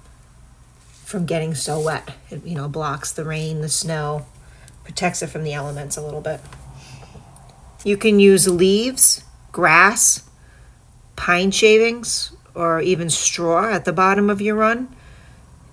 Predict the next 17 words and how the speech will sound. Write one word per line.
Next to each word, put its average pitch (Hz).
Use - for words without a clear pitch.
and 160
that 190
helps. 180
One 180
of 196
them, 202
or 160
you 160
can 151
do 151
a 135
combo 156
of 143
what 143
I 139
just 139
mentioned, 147